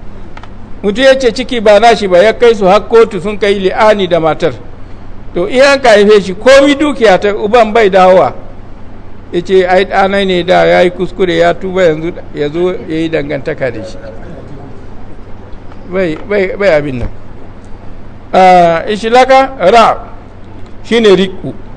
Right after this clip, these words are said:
Bauta ta hana gado, ba a gado, bai gado. Zayu, waladu zinan, bai gadon ubanai, ubanai bai gadonsa. Eh, kafu qatalul amdi.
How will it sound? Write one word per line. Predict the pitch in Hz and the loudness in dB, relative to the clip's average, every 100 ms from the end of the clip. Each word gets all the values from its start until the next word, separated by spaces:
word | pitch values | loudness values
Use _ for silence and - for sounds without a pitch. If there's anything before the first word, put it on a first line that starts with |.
| - - - - - - - - - - - | -18 -18 -18 -16 -16 -14 -14 -14 -14 -12 -4
Bauta | 156 156 185 175 | -2 2 2 4
ta | 196 185 | 4 4
hana | 185 151 | 2 2
gado, | 151 139 - - | 2 0 -4 -2
ba | 165 180 | 2 4
a | 160 | 2
gado, | 180 202 196 175 | 2 2 2 0
bai | 170 165 | 0 0
gado. | 147 139 107 - - - - - - - - - - - - 151 | 0 -2 -6 -12 -16 -14 -14 -14 -14 -16 -16 -14 -14 -14 -12 -6
Zayu, | 160 247 233 151 - - - - - - | 4 6 6 4 -4 -12 -14 -14 -14 -2
waladu | 202 233 220 180 | 2 4 4 2
zinan, | 180 170 113 - - - - - - - - - - - 160 | 0 -2 -2 -10 -14 -14 -14 -16 -16 -16 -16 -16 -14 -10 0
bai | 214 196 | 4 4
gadon | 190 185 175 160 | 6 4 4 -2
ubanai, | 156 175 185 185 185 | -2 2 4 2 0
ubanai | 170 170 175 175 | 0 0 2 2
bai | 175 156 | 2 2
gadonsa. | 151 143 120 107 110 - - - - - - - - - - - - | 2 0 -4 -8 -14 -14 -14 -14 -12 -14 -14 -16 -16 -16 -14 -8 0
Eh, | 185 151 120 - - - - | 2 2 -2 -10 -12 -12 0
kafu | 214 247 240 247 | 4 4 2 -2
qatalul | - 226 233 202 185 | -2 2 4 4 2
amdi. | 160 135 | 0 -2